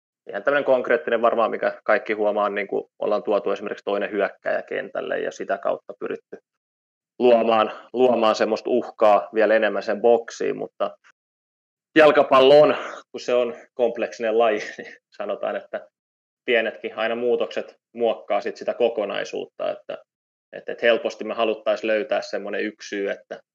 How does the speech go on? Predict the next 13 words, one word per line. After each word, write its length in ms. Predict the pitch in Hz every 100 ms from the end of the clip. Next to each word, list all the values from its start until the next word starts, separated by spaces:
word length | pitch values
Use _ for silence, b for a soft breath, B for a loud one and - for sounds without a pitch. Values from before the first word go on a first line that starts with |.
| _ _ _ -
on 140 | 101
se 80 | 101
sitten 320 | 98 - 101
vaikka 300 | 98 95 95
just 200 | 98 95 -
tää 220 | 104 - _ _ _ _ _ _ _ _ _ _ _ _ _ -
maalin 400 | 107 107 104 104
tekeminen, 680 | 117 107 104 104 98 95 98
niin 100 | 98
me 80 | 101
haluttais 480 | 101 95 - 98 104
löytää, 460 | 101 92 - 52
että, 320 | - - -